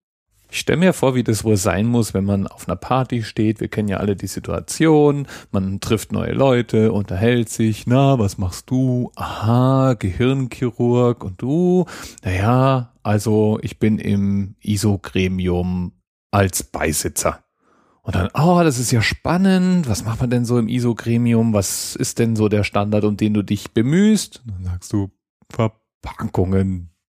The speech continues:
Und nach einer kurzen Pause fragt dich dann dein Gegenüber, "Ich bin mir sicher, das ist interessant. Was sind denn das dann so für Standards?" Und dann kannst du sagen,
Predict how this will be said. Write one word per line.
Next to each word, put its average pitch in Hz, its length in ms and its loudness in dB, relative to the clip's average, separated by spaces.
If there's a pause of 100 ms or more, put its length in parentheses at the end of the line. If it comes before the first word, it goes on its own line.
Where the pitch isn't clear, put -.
(360)
Und 117 280 2
nach 104 360 2
einer 98 120 0
kurzen - 400 -4
Pause 127 400 0
fragt - 320 -2
dich 104 100 -4
dann 101 180 -2
dein 95 160 -2
Gegenüber, 98 600 -2 (480)
"Ich - 160 -6
bin 123 120 2
mir 107 140 4
sicher, 131 340 2
das 107 200 0
ist 104 160 -4
interessant. 135 960 -2
Was - 220 -2
sind 139 220 0
denn 151 200 0
das 143 260 2
dann 139 220 0
so 139 160 0
für 139 240 0
Standards?" 131 1120 0 (240)
Und 113 80 0
dann 123 100 2
kannst 147 240 -2
du 202 60 2
sagen, 120 380 0